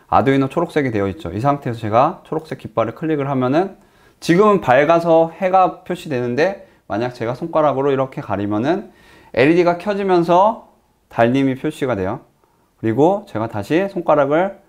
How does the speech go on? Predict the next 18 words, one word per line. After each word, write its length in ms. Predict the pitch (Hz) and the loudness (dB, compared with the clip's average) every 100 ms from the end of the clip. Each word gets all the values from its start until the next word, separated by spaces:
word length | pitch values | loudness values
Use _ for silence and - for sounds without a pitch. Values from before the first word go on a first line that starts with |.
| _ _ _ _ | _ _ _ _
이제 260 | - 95 87 _ | -16 -14 -14 _
다시 280 | - 104 | -16 -8
옆으로 280 | 98 98 123 | -6 -4 -4
가리면은 680 | - 98 104 104 135 196 - _ _ | -4 -2 0 0 0 0 -4 _ _
엘이디가 420 | - 120 139 139 143 | 0 2 4 4 2
꺼지면서 800 | 175 175 156 139 165 196 214 - _ _ - | 0 2 2 2 2 2 0 -10 _ _ -4
햇님이 480 | 180 175 135 98 101 _ | 0 2 2 -2 -4 _
표시가 320 | - 139 135 107 | -12 -8 -6 -6
되고 500 | 90 131 180 - _ _ | -4 -2 -2 -4 _ _
다시 200 | - 92 | -16 -14
제가 160 | 107 95 | -10 -8
이렇게 360 | 101 98 - 113 | -6 -8 -8 -8
가리면은 720 | - 101 101 104 160 208 - _ _ _ _ _ | -6 -4 0 2 2 0 -6 _ _ _ _ _
엘이디가 440 | - 101 113 113 117 | -2 0 0 0 0
켜지면서 720 | 185 175 160 135 160 202 214 | 0 2 2 4 2 2 -2
달님이 420 | - 101 107 107 104 | -6 -2 2 0 -2
표시가 300 | 123 110 92 | -4 -4 -6
되죠. 320 | 85 82 | -6 -10